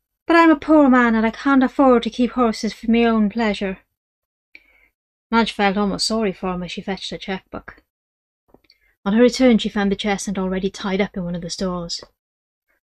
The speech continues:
Sure, he looked quite at home there, said Paddy, folding the c-, cheque that she gave him carefully.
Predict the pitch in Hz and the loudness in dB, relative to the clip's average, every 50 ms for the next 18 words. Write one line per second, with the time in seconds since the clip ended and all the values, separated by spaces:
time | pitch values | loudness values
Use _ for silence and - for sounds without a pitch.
0 | _ _ _ - - - 427 427 415 392 381 339 349 349 - - - 349 330 311 | _ _ _ -6 0 4 4 6 6 6 6 4 4 2 -2 -2 0 2 4 4
1 | 294 294 269 247 277 302 285 262 247 240 233 220 202 190 185 170 - _ _ _ | 4 4 2 4 4 4 6 6 6 6 6 4 2 2 0 -4 -6 _ _ _
2 | - - 175 170 - - - 190 180 175 185 - 147 - _ _ _ _ _ _ | -12 -10 -8 -8 -8 -10 -10 -10 -8 -8 -10 -14 -14 -18 _ _ _ _ _ _
3 | _ _ - 202 180 175 196 202 208 - - - - - - 226 196 - _ 202 | _ _ -4 -2 -2 0 0 -2 -2 -4 -6 -12 -12 -8 -6 -6 -6 -6 _ -10
4 | - - - 196 - 190 185 185 - - 175 170 - - - 185 180 - - 180 | -10 -8 -8 -6 -4 -4 -4 -4 -6 -8 -10 -10 -12 -14 -16 -16 -16 -14 -14 -14
5 | - 202 - | -14 -14 -16